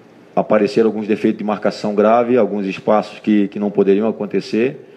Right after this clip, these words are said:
que só o trabalho, né, a médio e a longo prazo que vai, que, que nós vamos fazer as correções. Então, já vamos atacar nesses, nesses problemas que nós detectamos,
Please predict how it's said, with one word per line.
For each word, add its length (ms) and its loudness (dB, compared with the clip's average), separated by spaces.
que 100 0
só 260 2
o 40 -2
trabalho, 680 0
né, 380 0
a 120 -2
médio 600 0
e 100 2
a 60 4
longo 260 -2
prazo 500 0
que 100 -2
vai, 460 2
que, 160 -4
que 80 -10
nós 120 0
vamos 140 -6
fazer 180 0
as 80 -6
correções. 600 -4
Então, 180 0
já 100 2
vamos 320 0
atacar 500 0
nesses, 500 -4
nesses 220 -4
problemas 340 0
que 60 -10
nós 100 -2
detectamos, 720 -2